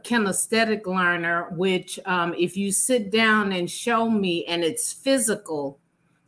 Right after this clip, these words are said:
I get it right away. And then my second one is read write.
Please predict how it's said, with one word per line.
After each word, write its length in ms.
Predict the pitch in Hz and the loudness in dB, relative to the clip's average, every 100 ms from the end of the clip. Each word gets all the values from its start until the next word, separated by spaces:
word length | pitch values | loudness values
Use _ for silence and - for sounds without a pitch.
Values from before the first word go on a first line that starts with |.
| - - | 0 4
I 160 | 202 | 6
get 280 | 185 196 208 | 4 6 6
it 140 | 185 147 | 4 2
right 300 | 185 190 175 | 4 4 4
away. 560 | 165 165 196 165 147 | 0 0 0 0 0
And 140 | 151 175 | -2 0
then 120 | 185 | 2
my 160 | 185 180 | 4 4
second 520 | - 254 240 226 165 | 4 2 2 -2 -2
one 240 | 180 175 170 | -2 -2 -4
is 200 | 160 160 | -4 -2
read 340 | 180 180 165 | 0 0 -2
write. 460 | 156 175 160 123 | 2 4 4 0